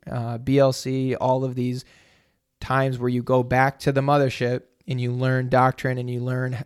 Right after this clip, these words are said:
like, th-, what the Army's version of your job is. The second one is organizational learning. So when you're actually in a unit, you learn T T Ps, you learn the actual experience that's gonna lead to you doing well.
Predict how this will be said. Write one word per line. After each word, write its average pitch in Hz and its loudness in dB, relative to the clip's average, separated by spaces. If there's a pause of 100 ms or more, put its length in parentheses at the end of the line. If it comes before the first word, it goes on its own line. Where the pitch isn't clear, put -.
like, 117 -6
th-, 123 -10
what 127 0
the - -6
Army's 131 0
version 120 0
of 117 -4
your 117 0
job 113 0
is. 87 -6 (560)
The 123 -2
second 135 0
one 131 -2
is 123 -4
organizational 127 -2
learning. 160 -4
So 131 -4
when 123 -4
you're 120 -4
actually 123 -4
in 127 -4
a 120 -6
unit, 120 -4
you 123 -4
learn 120 -4
T 123 -8
T 120 -8
Ps, 120 -4
you 120 -4
learn 123 -6
the 120 -4
actual 123 -4
experience 123 -6
that's 123 -10
gonna 127 -8 (400)
lead 127 -2
to 123 -8
you 120 -4 (160)
doing 123 -2
well. 117 -8